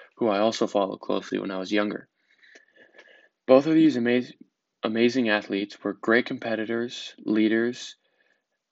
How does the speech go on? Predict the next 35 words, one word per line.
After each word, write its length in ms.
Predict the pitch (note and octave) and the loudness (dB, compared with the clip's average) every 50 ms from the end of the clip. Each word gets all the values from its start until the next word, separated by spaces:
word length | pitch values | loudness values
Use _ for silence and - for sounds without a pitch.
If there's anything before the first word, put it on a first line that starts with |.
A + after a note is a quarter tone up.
| _ _ - | _ _ -4
and 160 | - A2 G#2 | -4 -4 -4
intense 440 | G#2 G2+ G2 - - C3 B2 A#2+ - | -4 -6 -8 -4 -2 -2 -2 -2 -2
on 100 | A#2 G#2+ | -4 -4
the 60 | G2+ | -4
playing 300 | - - G#2+ G2+ G2+ G2+ | -6 -6 -6 -6 -6 -6
field. 340 | - - - - - - - - _ _ _ _ _ _ _ - | -8 -8 -10 -10 -10 -14 -20 -20 _ _ _ _ _ _ _ -6
I 120 | - G#2+ G#2 | -4 -4 -2
think 260 | - C3+ C3 B2+ - | -2 -2 -2 -2 0
they 200 | - A2+ A#2 A#2 | 0 0 0 0
have 200 | A#2 A#2+ A2 - | -2 -4 -6 -4
had 160 | A2+ A2+ A2 | -4 -4 -2
a 60 | G#2 G2 | -2 -4
big 460 | F#2+ - - A2 A#2+ B2 G#2 - - | -6 -4 0 0 2 0 0 -2 -4
impact 420 | A2 A2+ A2 - A#2 A2 A2 - - | -6 -6 -4 -2 -2 -2 -2 -4 -6
on 180 | G#2 G2 G2 | -6 -6 -6
me 360 | G2 G#2 A2 A2+ A#2 B2+ - - | -4 -4 -4 -6 -6 -10 -12 -10
and 120 | - G#2+ G#2 | -8 -6 -6
my 160 | G#2 G2 F#2+ | -4 -6 -6
development 500 | G2 G2 G#2 G#2 G#2 G#2+ A2 A2 G#2+ - - | -6 -2 0 0 2 2 0 -2 -4 -4 -6
as 120 | G2+ G2 | -8 -8
a 80 | G2+ - | -8 -10
person 540 | - - G#2+ G#2+ G#2+ - B2 A#2+ B2 - - - | -4 -2 -2 -2 -2 -4 -6 -6 -6 -8 -8 -6
and 240 | - G2+ A#2 A2+ A2+ | -4 -4 -4 -4 -4
an 100 | A2 G#2 | -4 -6
athlete, 460 | G2+ G2+ G#2 - A#2 A#2+ B2+ C3 - _ _ - - - - - - _ _ - - | -6 -8 -8 -10 -10 -10 -10 -10 -10 _ _ -20 -20 -20 -20 -20 -20 _ _ -6 -4
as 140 | A2+ G#2 | -2 0
I 80 | A#2 G#2 | 0 -2
consider 460 | - - G#2 G2+ - - A#2 A2 A2+ | -2 -2 -6 -6 -4 -4 -4 -2 -2
myself 500 | A2+ A2 G#2+ G#2 - A2 G#2+ G#2 G#2 - - | -2 -4 -4 -4 -2 -2 -2 -2 -2 -6 -10
a 40 | - | -10
natural 460 | G2+ G2 G2+ G#2 A2 - - B2+ A#2 | -8 -6 -4 -4 -4 -4 -4 -2 0
leader 420 | G#2+ G#2+ G#2+ A2 A#2 A#2+ B2 C3 - - | 0 0 0 0 -2 -4 -4 -6 -10 -10
and 100 | G#2+ G2+ | -10 -10
extremely 460 | F#2+ - - - A#2 A2+ A2 A2 G#2+ | -10 -10 -6 -2 0 0 0 0 -2
competitive, 580 | - - G#2 - G#2 G2+ F#2+ - - - - | -4 -6 -8 -6 -4 -4 -4 -4 -6 -10 -12